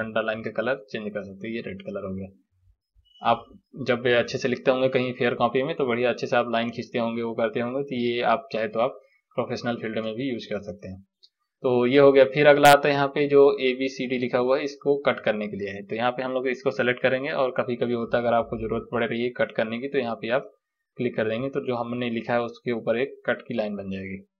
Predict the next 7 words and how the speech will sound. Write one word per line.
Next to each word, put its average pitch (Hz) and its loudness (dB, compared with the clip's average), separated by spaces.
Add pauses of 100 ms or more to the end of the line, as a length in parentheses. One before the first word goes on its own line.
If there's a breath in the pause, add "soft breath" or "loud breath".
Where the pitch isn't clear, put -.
(1500)
समझ 127 0
में 131 0
आया 131 4
होगा, 131 6 (320)
आगे 117 2
बढ़ते 123 2
हैं। 131 -6